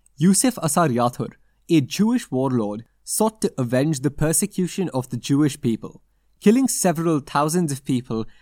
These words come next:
as he reclaimed Yemeni territory and cut off Aksum's supply chains to the Arabian Peninsula. Aided by other Jewish warlords,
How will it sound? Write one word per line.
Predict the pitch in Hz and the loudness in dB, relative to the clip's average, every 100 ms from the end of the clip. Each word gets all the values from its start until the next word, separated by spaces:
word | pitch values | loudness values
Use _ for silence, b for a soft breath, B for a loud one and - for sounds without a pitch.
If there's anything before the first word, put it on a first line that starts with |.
| - | -2
as | 175 | 2
he | 165 | 4
reclaimed | 147 175 202 185 123 | 2 2 2 2 2
Yemeni | 139 143 151 147 | 0 0 -2 -2
territory | 131 117 123 - 120 b b | -4 -4 -4 -2 -4 b b
and | 156 156 | -4 -2
cut | 156 202 | 2 0
off | 170 170 - | 0 -4 -2
Aksum's | 156 151 - 151 | -6 -2 -2 0
supply | - 127 131 131 | -2 -4 -2 -2
chains | 135 - 123 - - | -2 -2 -2 -4 -12
to | - 143 | -2 0
the | 135 | 2
Arabian | 127 123 120 123 | 2 2 2 -2
Peninsula. | 110 107 104 - 104 - _ _ _ _ _ _ _ | -2 -4 -4 -8 -14 -16 _ _ _ _ _ _ _
Aided | 175 190 190 | 4 4 4
by | 165 135 | 2 2
other | 160 151 | 2 2
Jewish | 135 156 151 151 | 2 2 2 0
warlords, | 143 147 156 156 | -2 0 0 -2